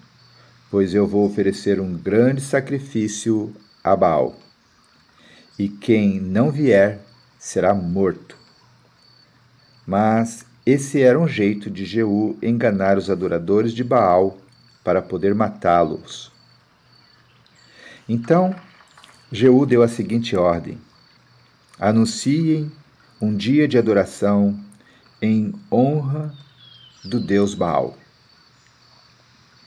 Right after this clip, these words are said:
O aviso foi feito e Jeú mandou mensageiros por toda a terra de Is-, Israel. Então vieram todos os adoradores de Baal, não faltou nenhum.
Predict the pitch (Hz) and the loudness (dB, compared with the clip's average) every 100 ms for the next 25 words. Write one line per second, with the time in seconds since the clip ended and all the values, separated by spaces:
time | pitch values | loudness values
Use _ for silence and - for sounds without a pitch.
0 | _ _ _ _ - - - 147 151 180 | _ _ _ _ -20 -20 0 2 4 2
1 | 165 151 156 139 - 113 117 117 107 110 | -2 0 0 0 2 2 2 0 -2 2
2 | 120 139 147 120 101 104 101 101 92 82 | 2 2 -2 -2 0 2 0 -2 -4 -2
3 | 98 101 92 - 82 - 113 120 127 127 | 0 0 -4 -10 -10 -2 0 0 0 -2
4 | - 101 98 98 98 85 85 - - 107 | -2 0 0 -2 -8 -10 -12 -18 -8 -6
5 | 87 95 87 - - - _ _ _ _ | -4 0 0 0 -8 -18 _ _ _ _
6 | _ _ _ _ _ _ - - - - | _ _ _ _ _ _ -20 -20 -20 -4
7 | 120 113 113 110 131 135 - - - 95 | -2 2 4 6 4 2 -10 -18 -16 0
8 | 113 127 127 117 117 - - - 143 170 | 6 8 6 4 -4 -14 -8 2 4 4
9 | 170 175 - - 110 101 101 110 98 104 | 4 0 -2 -8 -2 0 4 4 4 2
10 | 110 98 90 92 90 95 113 117 - _ | 0 0 -2 2 4 4 2 -2 -16 _
11 | _ _ _ - - - - 131 139 139 | _ _ _ -20 -20 -14 -2 0 2 2
12 | 117 131 131 113 123 160 101 85 | 2 2 2 2 0 -2 -2 -4